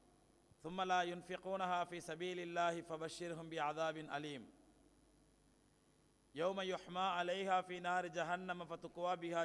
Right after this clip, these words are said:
ஜிபாஹுஹும் வ ஜுனூபுஹும் வ ظுஹூருஹும். ஹாதா மா கனஸ்தும் லி அன்ஃபுசிக்கும்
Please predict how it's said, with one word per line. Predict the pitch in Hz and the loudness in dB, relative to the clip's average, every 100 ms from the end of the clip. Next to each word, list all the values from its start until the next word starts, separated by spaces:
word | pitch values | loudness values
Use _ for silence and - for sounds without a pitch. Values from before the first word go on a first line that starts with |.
| 165 | 0
ஜிபாஹுஹும் | 156 165 175 170 165 160 | 0 4 4 2 -4 -6
வ | 156 | -6
ஜுனூபுஹும் | 143 160 175 165 165 160 | -6 -4 -4 -4 -6 -6
வ | 151 | -4
ظுஹூருஹும். | 143 151 180 180 175 190 - - - - - - - - - - - | -4 -2 0 0 0 -2 -6 -16 -20 -20 -20 -20 -20 -20 -20 -20 -14
ஹாதா | 120 151 190 180 185 | 0 4 4 6 4
மா | 180 175 170 | 4 0 -2
கனஸ்தும் | 160 180 180 185 185 | -2 -2 -4 -6 -6
லி | 175 | -2
அன்ஃபுசிக்கும் | 170 165 170 170 170 165 156 | -2 -2 -8 -10 -6 -6 -6